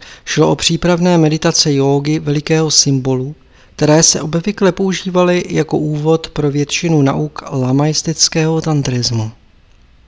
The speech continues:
Kdybyste dovolil, Kušo, rád bych se nyní uzavřel do samoty v některém z vašich kangů.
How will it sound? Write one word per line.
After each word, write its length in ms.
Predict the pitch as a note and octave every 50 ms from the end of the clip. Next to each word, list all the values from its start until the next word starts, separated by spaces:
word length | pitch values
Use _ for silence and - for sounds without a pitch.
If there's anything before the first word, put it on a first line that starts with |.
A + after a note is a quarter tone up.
| _ _ _ _ _ - - _ - - - - - - - - - - -
Kdybyste 380 | D3 C#3+ D#3 G3 - - A#3+ A3
dovolil, 380 | G#3+ G#3 A3 B3+ C4+ B3 A#3
Kušo, 500 | G#3 - F3+ E3 - - F3+ E3+ D#3+ C#3+ - - - - - -
rád 220 | C#3+ C3+ C#3 D3+
bych 160 | D#3 F#3 E3+ -
se 140 | - G#3+
nyní 260 | G#3 G#3 A3 A3 G#3+ F#3
uzavřel 840 | - D3 C#3+ E3+ E3+ E3 D#3+ E3+ F#3 F#3 F#3+ F#3 F#3+ F#3+ F#3+ - -
do 160 | E3 D#3+ D#3+
samoty 420 | - - F3 E3 F#3 F#3+ F#3 G3
v 40 | F3+
některém 540 | E3+ E3+ E3+ - - G3 F#3 F#3 F#3 F#3 F3+
z 100 | D#3+ D#3+
vašich 360 | D3 E3 D#3 - - F#3+ -
kangů. 640 | - - - F3+ G3 G3 F3+ C#3 C3 B2 B2 B2